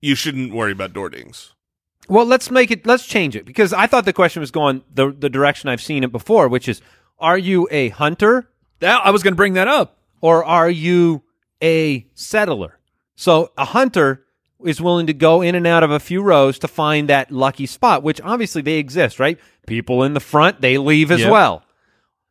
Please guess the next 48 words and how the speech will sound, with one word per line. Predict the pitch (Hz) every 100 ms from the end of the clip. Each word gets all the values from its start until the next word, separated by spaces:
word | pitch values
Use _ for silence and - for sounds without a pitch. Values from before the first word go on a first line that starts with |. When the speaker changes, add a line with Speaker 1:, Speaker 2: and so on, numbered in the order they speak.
| _ _
Speaker 2:
The | 147
settler | - 233 254 277 143 113
decides, | 113 139 180 165 151
"Hey, | 220 160
I'm | 165
just | 220
gonna | 220 180
take | 190 160
the |
first | 143 190 170
spot | - 170
I | 147
can | 135 120
get. | 190 147
It | 156
doesn't | 185
matter | 165 147
how | 123
far | - 262
it | 196
is, | 135 - _ _ _ _ -
because | 202 233
I'm | 226
gonna | 240 233
get | 220 220
up | 185 196
to | 202
the | 165
front | - 240 202
maybe | 147 131 123
quicker | - 180 170 165
than | 160
somebody | 175 165 160
that | 139 135
finds | 165 156 147
that | 139
close | - 135 -
spot." | - 87 _ -
Speaker 3:
Yeah, | 143 117 120 -
I, | 156
I |
am | 151 135 -
absolutely | 151 165 156 - 147 143
one | 131 123
hundred | 131 127
percent | 113 - 123 113
a | 113 107
settler, | - - 131 113 113 104